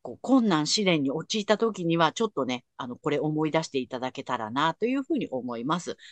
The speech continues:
自分で感情を揺らして、もうそれを楽しむぐらいのね。で、感情の荒波に持っていかれないっていうことですね。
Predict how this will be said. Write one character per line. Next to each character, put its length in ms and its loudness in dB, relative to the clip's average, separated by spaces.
自 140 -2
分 180 2
で 80 4
感 340 4
情 140 0
を 80 2
揺 140 2
ら 160 6
し 100 -8
て、 400 6
も 80 -2
う 40 -2
そ 120 0
れ 120 10
を 80 8
楽 260 2
し 160 0
む 140 6
ぐ 120 8
ら 120 8
い 80 -2
の 120 -12
ね。 160 -10
で、 180 6
感 280 6
情 140 6
の 160 4
荒 160 4
波 220 4
に 100 4
持 120 4
っ 60 0
て 160 4
い 60 6
か 140 2
れ 120 2
な 120 6
い 80 4
っ 80 -8
て 80 -4
い 80 0
う 40 -10
こ 120 -16
と 100 -16
で 120 -12
す 120 -20
ね。 160 -8